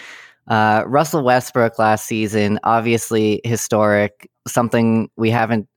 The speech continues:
essentially seen before, certainly in my lifetime, but much of the narrative surrounding his performance last season was that it was necessary for the Thunder, given the lack of supporting cast that he had.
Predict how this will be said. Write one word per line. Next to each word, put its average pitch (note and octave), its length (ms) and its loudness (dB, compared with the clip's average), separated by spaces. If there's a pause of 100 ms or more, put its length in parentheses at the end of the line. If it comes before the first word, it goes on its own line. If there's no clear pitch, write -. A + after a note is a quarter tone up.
(220)
essentially A2+ 420 0
seen A2+ 260 -2
before, G#2+ 400 0
certainly A2+ 480 0
in G#2 80 2
my G2 140 2
lifetime, G2 680 0
but G2 280 0 (560)
much B2+ 280 0
of F#3+ 80 -2
the C#3+ 80 0
narrative G#2+ 640 2
surrounding A2 520 0
his G#2 140 -4
performance G#2 680 -2 (140)
last A2 260 -2
season A2+ 560 -2
was G#2+ 360 -2
that G#2 400 0 (640)
it B2 180 2
was A#2 340 2
necessary A#2+ 800 2
for A#2 180 -4
the A2 120 -2
Thunder, A2 640 2 (140)
given A2+ 640 0 (280)
the A2 400 2
lack G#2 340 0
of G#2+ 140 -2
supporting G#2 460 -2
cast G2+ 380 0
that G#2 140 0
he G#2+ 140 -2
had. G#2 500 2